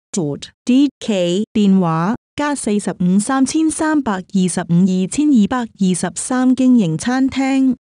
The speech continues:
社區保育，Cattle 標榜店皮戶鳩墟 B 器物都來自博恩霍姆島。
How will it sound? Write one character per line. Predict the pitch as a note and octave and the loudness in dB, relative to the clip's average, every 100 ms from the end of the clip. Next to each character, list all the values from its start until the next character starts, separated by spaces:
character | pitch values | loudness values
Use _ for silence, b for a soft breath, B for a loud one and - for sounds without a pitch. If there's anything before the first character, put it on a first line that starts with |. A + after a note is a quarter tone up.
| _ - | _ -8
社 | - G3 A3+ | -4 -2 -2
區 | - D#4+ | -2 -2
保 | D4 G#3 | 0 -2
育， | A3+ E3+ _ _ _ | -2 -4 _ _ _
Cattle | - G#3 F#3 F3+ | -6 -4 -2 -2
標 | F3 C4 | -2 -2
榜 | A3 G3+ G#3+ | -2 -2 -2
店 | A3+ G3 G3 | 0 2 2
皮 | G#3 G3 | 0 0
戶 | F#3 F#3 | -2 -2
鳩 | C4 B3 | -2 0
墟 | C4 C4 B3 | 0 0 -2
B | - B3+ C4 - - | -2 0 0 -2 -2
器 | A3 | 0
物 | G3+ F#3 - | 2 0 -4
都 | C4+ | -4
來 | B3 E3+ | -2 -2
自 | E3+ G3 | -2 -2
博 | F#3 G3 F3 | -2 -4 -4
恩 | B3+ C#4 | -4 -4
霍 | C4+ A3 F#3 | -2 -4 0
姆 | F#3+ F3+ | 0 0
島。 | G3 F3 E3 G3 | -2 -2 -2 -2